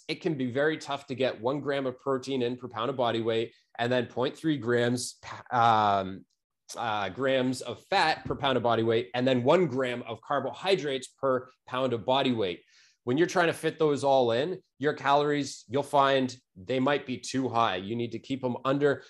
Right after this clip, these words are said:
So you will have to pick and choose depending on what you need, what your lifestyle is, what's going on, how hard you're training, and all these things. And then you can start making just small adjustments so that you can make it work. So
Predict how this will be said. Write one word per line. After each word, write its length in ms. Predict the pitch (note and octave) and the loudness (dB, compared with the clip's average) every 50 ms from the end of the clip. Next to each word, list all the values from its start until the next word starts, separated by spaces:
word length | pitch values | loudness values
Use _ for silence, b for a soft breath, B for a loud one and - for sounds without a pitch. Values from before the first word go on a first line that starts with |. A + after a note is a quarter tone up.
| B _ | B _
So 160 | - - D3 | -2 0 2
you 160 | D3 C#3+ C3+ | 2 2 4
will 200 | C#3+ D#3 D#3 D3+ | 4 4 4 4
have 280 | - - C#3 C3+ C3 - | 2 0 -4 -4 -4 -6
to 80 | - A#2 | -12 -14
pick 220 | - - C3 - | -12 -14 -10 -8
and 160 | C3 B2 A2+ | -8 -8 -8
choose 420 | - - D3 D3 C3 A#2 G#2+ - - | -8 -6 -2 -2 -2 -2 -2 -4 -8
depending 440 | - G#2 G#2+ A#2+ C3 C3+ C3 C3 | -10 -10 -6 -6 -4 -2 0 2
on 220 | B2 A#2 A2+ A2+ A2+ G#2+ - | 2 2 0 0 -2 -6 -8
what 260 | - G#2+ C3 C#3+ - | -6 -4 -4 -4 -4
you 140 | C#3 C3+ C3 | -4 -4 -4
need, 320 | B2 A#2 A#2 A#2+ A2+ A2+ - _ | -2 -2 -2 -4 -4 -8 -12 _
what 300 | G2+ G#2 A#2 C3 C3+ - | -8 -4 -4 -4 -4 -4
your 120 | C3+ B2+ | -4 -2
lifestyle 560 | A#2 A#2 A#2 A2 - - B2+ A#2 A2 G#2+ G#2+ | -2 -2 -4 -6 -6 -4 -4 -2 -2 -2 -4
is, 180 | G#2+ G#2+ G#2 - - | -4 -6 -8 -6 -6
what's 200 | B2 C#3 C3+ - | -4 -4 -4 -4
going 320 | - C3+ C3+ C3+ C3+ B2 | -4 -2 -2 -2 -2 -2
on, 220 | A2+ A2+ A2+ A2+ - | -4 -4 -6 -8 -6
how 180 | - A#2+ B2 | -6 -6 -6
hard 260 | A2+ B2 B2+ C3 C3 | -4 -2 -4 -4 -2
you're 100 | A#2+ A#2+ | -4 -6
training, 480 | A2 - - A#2+ A#2 A2+ A2+ A#2 A2 - - | -8 -8 -6 -6 -4 -4 -4 -6 -6 -8 -8
and 80 | G#2+ | -6
all 140 | A2 A2 A2 | -4 -4 -4
these 300 | G2+ A#2 A#2 A#2 A2+ - | -4 -4 -6 -6 -8 -4
things. 400 | - C#3+ D#3 F3 F3+ E3+ - - b b b b b b b _ - | -2 -2 0 0 0 -2 -6 -10 b b b b b b b _ 0
And 200 | C3 C3+ C3 A#2+ | 0 0 2 4
then 260 | C#3 D3 D3+ D3 D3 | 4 4 4 4 2
you 340 | C#3+ - B2 A#2 B2 C#3+ C#3 | -2 -4 -6 -4 -4 -4 -4
can 260 | - D3 C3 B2 A#2+ | -4 -4 -4 -2 -2
start 460 | A#2 - - C#3+ B2+ B2 A#2+ A2 - - - | -4 -2 2 4 4 4 4 2 -4 -8 -6
making 400 | B2+ D3 D#3 D3+ C#3+ C3+ B2 A#2+ - _ _ _ _ _ _ | -4 -4 -4 -4 -6 -6 -6 -8 -12 _ _ _ _ _ _
just 340 | - G#3+ A3 A3 A3 - - | 2 2 2 4 0 -4 -4
small 320 | - D#3+ E3 E3 E3 D3+ | 0 2 4 4 4 4
adjustments 720 | C#3 B2+ A#2 - - A2+ C3 - - - E3+ F3+ E3+ - - | 2 0 -2 -6 -6 -6 -6 -6 -4 -4 -4 -4 -4 -6 -4
so 160 | - C#3+ B2 | 0 2 2
that 260 | G#2+ B2 A#2+ A#2+ - | 4 2 2 0 -2
you 160 | A2 A2+ B2 | -2 -4 -2
can 180 | A#2+ - B2 G#2+ | -2 -2 -4 -4
make 200 | G#2+ A2 G#2 - | -2 -4 -4 -4
it 140 | A2 F#2 - | -8 -6 -6
work. 300 | G#2 G2+ F2+ E2 - - | -4 -4 -4 -6 -8 -8
So 340 | - - D3 C3 A2 - | 0 2 4 4 4 0